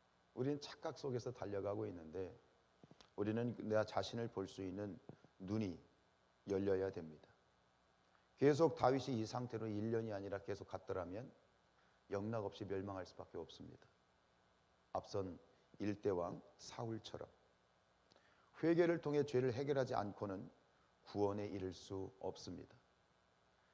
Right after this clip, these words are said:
결자 해지, 묶은 사람이 자기가 풀어야 됩니다. 죄도 마찬가지입니다. 죄라는 것도 내가 해결해야 됩니다.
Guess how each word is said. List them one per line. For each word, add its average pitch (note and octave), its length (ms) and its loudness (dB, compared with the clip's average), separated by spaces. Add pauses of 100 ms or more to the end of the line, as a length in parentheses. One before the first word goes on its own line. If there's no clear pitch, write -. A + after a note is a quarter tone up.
(160)
결자 A2 640 -2
해지, - 440 -8 (1000)
묶은 C3+ 320 0
사람이 B2 340 0
자기가 G2+ 400 -2
풀어야 G#2 340 -2
됩니다. E2 380 -10 (1000)
죄도 A#2 260 4
마찬가지입니다. G2 800 -4 (960)
죄라는 B2+ 340 2
것도 C#3 440 0
내가 G#2+ 320 2
해결해야 G#2+ 400 -2
됩니다. D2+ 360 -12